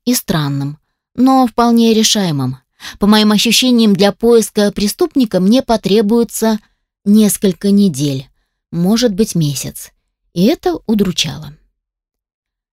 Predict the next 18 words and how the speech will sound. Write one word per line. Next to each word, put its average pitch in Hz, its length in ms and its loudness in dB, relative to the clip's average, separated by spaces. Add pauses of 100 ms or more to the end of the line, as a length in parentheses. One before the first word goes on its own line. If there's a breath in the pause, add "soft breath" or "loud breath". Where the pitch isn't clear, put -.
(260)
Вероятно, 233 540 2
именно 226 240 4
поэтому 233 480 2
я 208 220 2
не 208 140 4
сразу 196 360 -2
заметила, 202 500 2
что 190 200 -2
почтовый 190 560 0
ящик 247 480 0
у 190 80 0
дома 160 300 0
трясётся. 160 720 -6 (580)
Замерла 202 640 2
с 175 80 -6
булкой 180 460 0
в 151 60 -6
зубах 175 440 -2